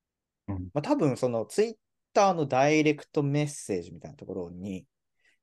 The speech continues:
Speaker 2: 多分、
Speaker 1: うん。
Speaker 2: 俺が多分メッセージ送ったと思うんだよね。
Speaker 1: おー。
Speaker 2: こうずっとブログを見てますみたいな感じの、改めてみたいなね。
Speaker 1: す、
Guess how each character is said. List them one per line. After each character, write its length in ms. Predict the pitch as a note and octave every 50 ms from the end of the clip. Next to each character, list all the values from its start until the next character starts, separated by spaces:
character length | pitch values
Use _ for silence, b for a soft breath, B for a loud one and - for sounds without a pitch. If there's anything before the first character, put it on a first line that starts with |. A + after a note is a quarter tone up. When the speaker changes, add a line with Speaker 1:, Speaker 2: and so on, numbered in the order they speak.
| _
Speaker 2:
多 100 | - A2
分、 100 | G2 G2
Speaker 1:
う 20 | G2
ん。 80 | G2 - _ _ - _ _ _ _ _ _ _ _ _ b b b b _ _ _ _ _ _ _ _ _ _ _ _ _ _ _ _ _ _ _ _ _ _
Speaker 2:
俺 240 | - A2+ B2 B2 B2+
が 380 | B2+ B2 A#2+ A2+ A2 G2 - - _ _ _ _ _ _ _ _ _ _
多 100 | - B2
分 60 | G#2+ A#2
メ 80 | D3+
ッ 20 | F3
セ 100 | - -
ー 20 |
ジ 60 | - F#2
送 240 | F#2 - - -
っ 40 | A3
た 220 | - - - F#3+ -
と 60 | -
思 100 | D2 D2+
う 20 |
ん 60 | -
だ 60 | - E2+
よ 60 | F#2+
ね。 160 | A#2+ F3 G3 _ _ _ _ _ _ _ _ _ _ _ _ _ _ _ _ _ _ _ _ _ _ _ _ _ _ _ _ _ - -
Speaker 1:
お 400 | F#2+ F#2 F2+ F2 E2+ F2 F#2 -
ー。 20 | - _ - _ _ _ _ _ _ _ _ - - -
Speaker 2:
こ 100 | - A2
う 40 | G2
ず 120 | - G#2
っ 20 | G2
と 140 | - - A2
ブ 120 | F#2+ G#2+
ロ 100 | A#2 B2+
グ 80 | B2+ B2+
を 60 | A#2+
見 180 | B2 D3 G3 G3
て 140 | - E3+ G2
ま 120 | F2 F2+
す 120 | - -
み 80 | A2 G2+
た 100 | - G2
い 20 |
な 60 | E2+ -
感 220 | - A#2+ G#2 G2
じ 120 | - F#2+
の、 120 | G2+ F#2+ -
改 420 | - G#2+ B2 C3+ D3 D3 F3 D#3
め 120 | B2+ G#2 F#2+
て 80 | F2+
み 100 | F2+ F2
た 100 | - F#2
い 60 | F2
な 60 | E2+ F2+
ね。 140 | G#2 C#3 -
Speaker 1:
す、 400 | - - - - - - - -